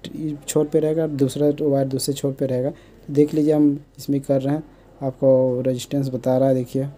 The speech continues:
इस तरह reading कर रहा है। ये बारह ओम का resistance है, देख लीजिए रीडिंग चल रहा है।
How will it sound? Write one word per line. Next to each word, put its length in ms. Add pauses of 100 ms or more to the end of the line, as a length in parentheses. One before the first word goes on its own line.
(1800)
इस 160
तरह 160
reading 300
कर 180
रहा 160
है। 120 (1400)
ये 60
बारह 240
ओम 160
का 100
resistance 520
है, 60
देख 240
लीजिए 240 (1080)
रीडिंग 280
चल 220
रहा 140
है। 100